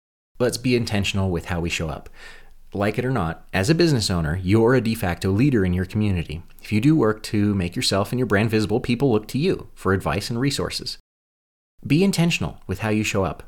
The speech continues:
If you rush through the creation of services and products, now you're gonna look and seem rushed. Emotions are catching, which means that broadcasting rushed, anxious, decidedly uncalm content in whatever form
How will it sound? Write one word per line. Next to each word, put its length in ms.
If 80
you 140
rush 520
through 380
the 80
creation 380
of 80
services 400
and 120
products, 480
now 420
you're 440
gonna 200
look 340
and 240
seem 640
rushed. 380
Emotions 460
are 60
catching, 340
which 160
means 200
that 180
broadcasting 800
rushed, 460
anxious, 400
decidedly 580
uncalm 560
content 420
in 120
whatever 260
form 380